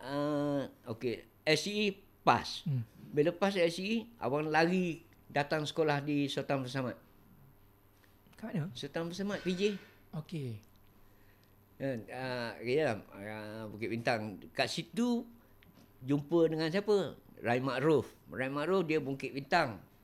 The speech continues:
Speaker 2: Oh, dia
Speaker 1: Bukit
Speaker 2: budak
Speaker 1: Bintang
Speaker 2: Bukit
Speaker 1: Boys
Speaker 2: Bintang.
Speaker 1: School.
Speaker 2: Ha.
Speaker 1: Okey. Di situ juga saya jumpa drummer, drummer boy, nama Cap-, dia, dia main dengan saya dulu. Saya, dia dengan J J.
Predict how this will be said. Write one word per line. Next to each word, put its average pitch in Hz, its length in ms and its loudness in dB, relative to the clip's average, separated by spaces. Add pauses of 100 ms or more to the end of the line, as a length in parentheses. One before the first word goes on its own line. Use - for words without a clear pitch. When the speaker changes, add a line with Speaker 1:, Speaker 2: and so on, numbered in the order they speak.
(920)
Speaker 2:
Oh, 120 80 -16
dia 117 160 -6
Speaker 1:
Bukit 131 80 -2
Speaker 2:
budak - 160 -6
Speaker 1:
Bintang 135 160 0
Speaker 2:
Bukit 107 80 -2
Speaker 1:
Boys 135 160 2
Speaker 2:
Bintang. 156 80 -2
Speaker 1:
School. 139 200 4 (200)
Speaker 2:
Ha. 226 80 -4 (720)
Speaker 1:
Okey. 110 220 0 (1000)
Di 143 240 -2
situ 180 240 -4
juga 196 100 2
saya 156 220 2
jumpa 151 320 0
drummer, 151 560 2 (160)
drummer 143 400 2
boy, 139 320 6
nama 135 320 0
Cap-, - 320 -2 (500)
dia, 143 300 2 (720)
dia 143 240 4
main 165 160 2
dengan 147 160 2
saya 160 100 6
dulu. 175 540 2
Saya, 160 480 4
dia 190 560 2 (640)
dengan 139 260 -2
J 135 140 6
J. 143 120 2